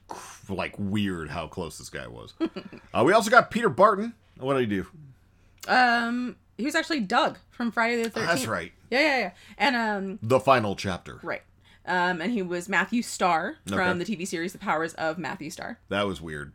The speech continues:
Speaker 1: to see him on there.
Speaker 2: And he was Doctor Scott Granger in the, uh, Young and the Restless.
Speaker 1: He had, like, he was on there for, like, two hundred and five episodes.
Speaker 2: God dang.
Speaker 1: Which is, like, a year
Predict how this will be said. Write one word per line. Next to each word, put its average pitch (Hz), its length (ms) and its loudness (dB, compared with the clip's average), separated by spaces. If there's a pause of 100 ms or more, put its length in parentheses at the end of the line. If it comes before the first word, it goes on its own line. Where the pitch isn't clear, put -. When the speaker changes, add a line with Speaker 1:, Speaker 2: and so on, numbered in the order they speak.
(120)
Speaker 1:
to 80 180 -8
see 78 160 -10
him 76 80 -10
on 71 140 -12
there. 73 140 -12 (540)
Speaker 2:
And 240 180 -4
he 277 80 -6
was 226 120 -8
Doctor 240 320 -2
Scott - 720 -8 (180)
Granger 233 760 -6
in 180 300 -4
the, 175 400 -8 (380)
uh, 175 100 0
Young 170 260 0
and 190 80 -2
the 175 40 -2
Restless. - 460 -10 (480)
Speaker 1:
He 110 200 0
had, 123 220 -2
like, 98 260 -2
he 101 180 -10
was 107 180 -4 (160)
on 92 200 -4
there 107 220 -2
for, 104 120 -8
like, 80 220 -6
two 98 160 -6
hundred 95 180 -4
and 82 120 -10
five 82 220 -8
episodes. 78 500 -12
Speaker 2:
God 339 200 -8
dang. - 440 -4
Speaker 1:
Which 113 220 2
is, 131 100 0
like, 135 240 4
a 123 100 4
year 95 380 0